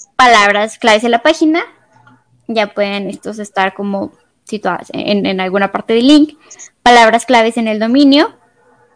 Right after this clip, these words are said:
o palabras claves en otros elementos como encabezados, este, atributos en las imágenes, enlaces internos, etcétera. También hay factores de popularidad que tienen que ver con la aceptación social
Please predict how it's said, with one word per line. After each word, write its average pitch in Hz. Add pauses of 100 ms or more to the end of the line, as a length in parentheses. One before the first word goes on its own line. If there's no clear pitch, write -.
(760)
o 262
palabras 240
claves 247
en 220
otros 202 (340)
elementos 320
como 214
encabezados, 254 (440)
este, 214
atributos 202
en 202
las -
imágenes, 262 (400)
enlaces 208
internos, 277 (200)
etcétera. - (180)
También 311
hay 240
factores 240
de 247
popularidad 254
que 247
tienen 240
que 247
ver 240
con 240
la 233
aceptación 214
social 233